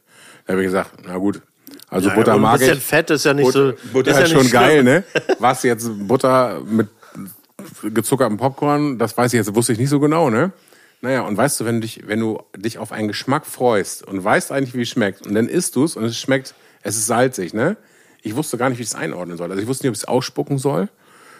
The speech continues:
Speaker 1: Ähm,
Speaker 2: Ja, ob das schlecht ist oder so.
Speaker 1: Ja, dann hat's
Speaker 2: Ja, ja.
Speaker 1: aber nachher, also es hat ganz okay geschmeckt, sag ich mal. Äh, ich bin nach wie vor eigentlich eher Team süßes Popcorn,
Speaker 2: Mhm.
Speaker 1: aber ich find's ganz geil, wenn man so ein bisschen salziges Popcorn, find ich schon cool.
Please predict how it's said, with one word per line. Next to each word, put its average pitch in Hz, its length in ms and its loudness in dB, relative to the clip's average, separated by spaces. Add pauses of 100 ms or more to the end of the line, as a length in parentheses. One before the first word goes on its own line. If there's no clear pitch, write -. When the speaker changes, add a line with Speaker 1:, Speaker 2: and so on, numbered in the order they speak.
(160)
Speaker 1:
Ähm, 110 540 0 (400)
Speaker 2:
Ja, 101 80 -6
ob - 80 -8
das - 140 -4
schlecht - 340 -4
ist - 140 -12
oder 78 200 -8
so. 98 80 0
Speaker 1:
Ja, 104 220 0 (280)
dann 107 160 -2
hat's - 160 2
Speaker 2:
Ja, 151 80 2
ja. 151 60 4
Speaker 1:
aber 151 100 4
nachher, 147 120 2 (200)
also 131 160 2
es 123 100 -6
hat 151 140 -2
ganz 143 180 -2
okay 139 260 2
geschmeckt, 165 400 -2
sag 147 160 -2
ich 135 80 -8
mal. 180 220 0 (840)
Äh, 120 260 2
ich - 200 -8
bin 123 200 2
nach 123 200 0
wie 131 80 2
vor 120 400 2
eigentlich 123 340 -2
eher 107 180 -2
Team 104 240 -2
süßes 127 300 -6
Popcorn, 143 440 -2
Speaker 2:
Mhm. 92 80 -6
Speaker 1:
aber 107 200 0
ich - 140 -10 (120)
find's - 300 -6
ganz 131 220 -4
geil, 139 240 -6
wenn 135 80 0
man 127 100 0
so 113 60 -4
ein 113 80 -6
bisschen 139 260 -4
salziges 120 380 -4
Popcorn, - 240 -14
find 135 60 -8
ich 123 80 -8
schon 117 180 -10
cool. - 120 -4